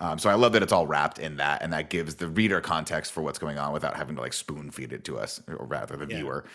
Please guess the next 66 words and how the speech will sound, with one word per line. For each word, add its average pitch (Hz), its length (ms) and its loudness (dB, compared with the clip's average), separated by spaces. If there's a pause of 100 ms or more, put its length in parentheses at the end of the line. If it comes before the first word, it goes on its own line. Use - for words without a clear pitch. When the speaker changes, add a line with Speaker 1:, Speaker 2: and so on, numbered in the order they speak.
(300)
Speaker 1:
um, 78 400 0
which 120 200 4
is 104 120 2
super, 85 220 0
super 80 260 -6
cool. 82 240 0
But 98 140 2
I 104 100 6
did, 117 240 6
having 110 220 4
said 107 220 2
that, 87 100 2
I 87 40 4
was 82 120 0
like, 78 120 -6
"Wait, - 120 -12
wh-, - 160 -12
who 123 100 -12
was 165 140 -4
the 160 80 -4
Mind 135 300 -4
Flayer 147 300 0
again?" 139 200 0
I 127 40 2
had 120 120 4
to 101 60 -2
go 92 120 2
down 85 220 0
a - 20 -2
rabbit 78 280 2
Speaker 2:
I 151 100 6
Speaker 1:
hole - 20 4
Speaker 2:
had 151 80 6
to 151 80 4
Speaker 1:
last 135 80 -2
Speaker 2:
do 127 40 0
Speaker 1:
night 120 180 2
Speaker 2:
that - 80 -14
same 110 220 -4
thing 104 180 -10
too, 101 220 -8
yeah. 104 140 -2
Speaker 1:
and 92 100 0
look 95 180 4
through 85 180 -2
that 78 240 2
'cause 98 100 0
I 90 80 2
totally 113 520 4
forgot, 76 560 0 (120)
like, 80 180 0 (140)
all 85 140 2
the 82 100 -2
mall 76 260 0
stuff 71 480 -2
and 82 100 -6
the 82 60 -4
next 82 340 -4
gate 80 260 -4
that 78 140 -2
was 80 160 -6
open 78 520 -4 (380)
and 90 120 -2
all 80 120 0
that 73 160 -4
stuff. 73 360 -2